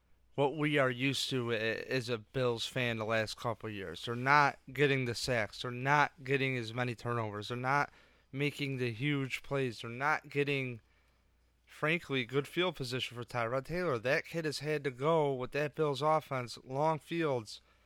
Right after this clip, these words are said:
time after time again, three and outs, time after time again as well. And I, I can't,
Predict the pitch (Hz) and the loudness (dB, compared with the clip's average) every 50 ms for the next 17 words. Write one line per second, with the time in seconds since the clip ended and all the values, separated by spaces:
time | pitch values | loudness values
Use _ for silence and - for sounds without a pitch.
0 | _ - - - 185 190 185 170 160 147 123 - - 127 - - 175 190 180 165 | _ -14 2 6 8 8 8 8 6 4 2 2 -4 -6 -4 2 4 4 4 4
1 | 147 131 123 - 175 180 170 147 127 - - 160 180 190 185 175 175 185 180 160 | 2 0 -2 0 2 2 2 2 0 -4 -6 -6 -4 -2 -2 -2 0 2 2 2
2 | 139 - - - - 185 196 190 185 170 156 - - 135 - 175 185 175 170 160 | 2 0 -4 -6 -2 0 0 2 2 2 0 -2 -4 -8 -4 -2 -2 -2 0 -2
3 | 151 139 165 180 180 170 160 147 156 170 202 202 175 127 113 - - _ _ _ | -4 -2 2 2 2 2 0 -2 0 2 4 4 4 4 2 0 -4 _ _ _
4 | _ _ _ _ _ _ - - 151 160 160 151 139 127 123 - - - - - | _ _ _ _ _ _ -6 0 2 2 2 2 0 -4 -8 -12 -16 -20 -20 -20
5 | - - - - - - _ _ _ _ _ _ _ _ _ _ _ _ _ _ | -20 -20 -20 -20 -20 -20 _ _ _ _ _ _ _ _ _ _ _ _ _ _
6 | - - _ _ _ - _ _ _ - - - - - - _ _ 127 156 180 | -20 -20 _ _ _ -20 _ _ _ -12 -10 -10 -12 -16 -18 _ _ 0 2 2
7 | 185 - - 214 214 208 196 180 | 2 2 2 2 4 4 4 2